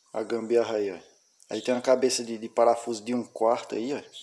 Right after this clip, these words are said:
Que ela deu certinho aqui dentro. E tem uma pontinha pra ficar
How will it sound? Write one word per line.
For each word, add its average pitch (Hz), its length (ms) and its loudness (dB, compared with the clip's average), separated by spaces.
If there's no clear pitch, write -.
Que - 80 -4
ela 107 160 0
deu 104 140 -2
certinho 123 480 -2
aqui 113 100 -12
dentro. 127 340 -8
E 110 80 -12
tem 113 160 -6
uma 113 220 -6
pontinha 113 420 -8
pra 117 160 -8
ficar - 420 -2